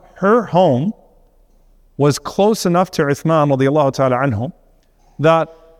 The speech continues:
uh, وضعت خشبا من منزلها إلى منزل عثمان. She basically put like a,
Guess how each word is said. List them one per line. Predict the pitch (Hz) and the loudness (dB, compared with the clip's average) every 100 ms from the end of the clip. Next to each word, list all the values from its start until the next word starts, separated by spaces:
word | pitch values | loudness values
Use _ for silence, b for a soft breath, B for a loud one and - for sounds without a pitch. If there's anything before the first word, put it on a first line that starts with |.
| - | -4
uh, | 135 131 | -2 -2
وضعت | 139 202 214 170 170 - | 0 2 2 0 -2 -6
خشبا | - - 208 - 160 151 190 214 | -12 -2 -2 0 0 2 0 0
من | 156 156 | 0 0
منزلها | 147 139 175 143 147 208 - | 0 0 0 0 0 -2 -4
إلى | 156 156 | -2 0
منزل | 151 170 156 143 | 2 0 0 0
عثمان. | 127 - 117 85 _ _ _ | -2 -2 -4 -4 _ _ _
She | - 151 | -6 -2
basically | 165 214 208 - 185 175 | 0 0 -2 -2 0 0
put | - _ - 202 175 | -2 _ -4 -2 2
like | 156 - | 0 2
a, | 131 - 123 | 0 0 -8